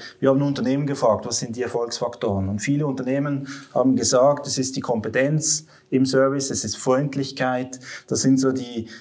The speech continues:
die herausragenden, sag ich mal, Eigenschaften, ähm, die, die, die da immer wieder kommen. Aber wenn aus dieser Treiberanalyse sind zwei andere Faktoren herausgekommen.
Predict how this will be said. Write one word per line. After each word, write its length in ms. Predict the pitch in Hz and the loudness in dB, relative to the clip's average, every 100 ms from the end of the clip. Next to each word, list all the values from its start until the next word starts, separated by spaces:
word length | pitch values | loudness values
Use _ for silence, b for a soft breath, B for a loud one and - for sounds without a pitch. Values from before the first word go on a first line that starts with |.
| B | B
die 80 | 127 | -4
herausragenden, 1080 | 120 113 107 120 139 131 120 123 127 123 120 | 0 4 6 6 4 0 0 0 0 -4 -4
sag 200 | 113 120 | -2 -2
ich 140 | 113 110 | -2 -2
mal, 160 | 113 | 0
Eigenschaften, 920 | 107 135 151 147 143 147 - 190 196 B B B - | 2 2 2 2 2 0 -2 2 2 B B B -2
ähm, 680 | 123 120 123 123 123 135 - | 0 2 -2 -4 -4 -4 -4
die, 280 | 123 127 | -4 -4
die, 300 | 120 123 123 | -4 -8 -8
die 120 | 123 120 | -6 4
da 160 | 127 | 4
immer 280 | 143 139 143 | 6 2 2
wieder 220 | 131 117 | 2 0
kommen. 480 | 113 120 135 170 170 B B B | 0 0 2 0 -4 B B B
Aber 300 | - 123 127 | 2 4 4
wenn 340 | 123 135 139 - | 4 2 0 0
aus 260 | 135 123 | 0 0
dieser 220 | - 117 110 | 0 0 2
Treiberanalyse 760 | 117 131 156 147 147 131 127 | 4 4 4 0 2 2 2
sind 440 | 127 135 120 107 - | 0 -4 -4 -6 -6
zwei 380 | - 113 123 139 | 0 4 4 4
andere 280 | 120 139 147 | 2 0 -2
Faktoren 520 | 143 139 - 135 139 | -2 -4 -2 0 0
herausgekommen. 840 | 135 131 135 - 147 131 151 170 | 0 0 0 -2 0 2 2 -2